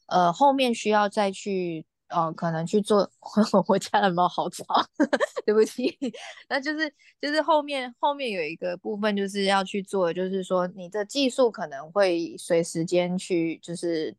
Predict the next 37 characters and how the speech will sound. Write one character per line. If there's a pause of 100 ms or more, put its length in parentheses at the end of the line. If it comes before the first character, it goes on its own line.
(140)
呃，
随
时
间
的
推
演， (220)
然
后
可
能
价
值
就
不
见
得
再
那
么
高，
但
是
你
就
是
会
去
做
一
些
研
发
跟
持
续
的